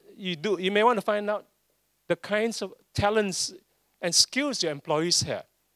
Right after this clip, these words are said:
You may want to do an audit. How many of you, of your employees have been trained in maybe, uh, mind mapping <clears throat> or brainstorming or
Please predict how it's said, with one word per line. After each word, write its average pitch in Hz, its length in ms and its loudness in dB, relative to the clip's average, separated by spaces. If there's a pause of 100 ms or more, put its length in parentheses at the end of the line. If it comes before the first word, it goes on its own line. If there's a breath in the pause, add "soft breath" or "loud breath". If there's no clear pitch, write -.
(120)
You 151 80 -4
may 170 180 -2
want 190 220 -4
to 185 80 -8
do 190 100 -4
an 170 100 -4
audit. 170 380 -2 (580)
How 214 200 -2
many 233 240 -4
of 202 180 0
you, 202 260 -2
of 165 180 -2
your 165 140 0
employees 175 500 0
have 139 120 -6
been 147 140 -8
trained 165 360 -2
in 151 260 -2 (400 soft breath)
maybe, 147 260 -2 (500)
uh, 120 360 -8
mind 151 340 -2
mapping 151 600 -6 (420)
<clears throat> 190 120 -4
or 123 180 2
brainstorming 151 920 -2
or 101 280 -10